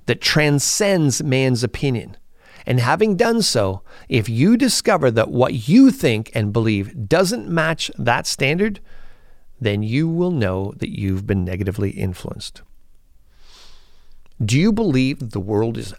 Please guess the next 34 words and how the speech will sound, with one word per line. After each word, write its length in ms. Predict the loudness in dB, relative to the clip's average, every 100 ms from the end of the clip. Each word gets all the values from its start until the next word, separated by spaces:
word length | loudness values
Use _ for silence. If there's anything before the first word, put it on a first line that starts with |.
| -8
millions 640 | -4 -2 -2 0 0 0
of 140 | -2
years 220 | -2 -2 0
old? 300 | 0 -2 -2 -6 -10 -16 -14 -12 -14 -18 -20 -4 0
Do 140 | 2
you 120 | 4
believe 800 | 4 4 4 2 0 -2 -4 -4
that 320 | 0 -2 -2
dinosaurs 480 | -2 -2 -2 -4 -4
died 260 | -2 0 0
out 160 | -2
long 240 | -2 -2 0
before 260 | 0 0
man 200 | 0 0
existed? 520 | 0 0 -2 -4 -6 -8 -14 -14 -14 -16 -16 -16 -6
Do 120 | 0 2
you 240 | 4 0
think 400 | 0 0 0 0
that 100 | -4
we've 300 | 0 0 0
evolved 520 | 0 0 2 2 -2
from 540 | -6 -2 2 2 0 -2
ape-like 480 | 0 0 0 -2 -2
creatures? 680 | -4 -2 4 8 8 8 6 2 0 -6 -6 -6 -6 -4
Do 160 | -2
you 200 | -2 -2
think 480 | -4 -4 -4 -6 -8
Noah's 440 | -2 0 0 -2 -4
flood 320 | 0 0 0
is 120 | -4
just 200 | -6 -2
a 20 |
made-up 300 | 0 0 -2
story? 580 | -4 0 2 2 -2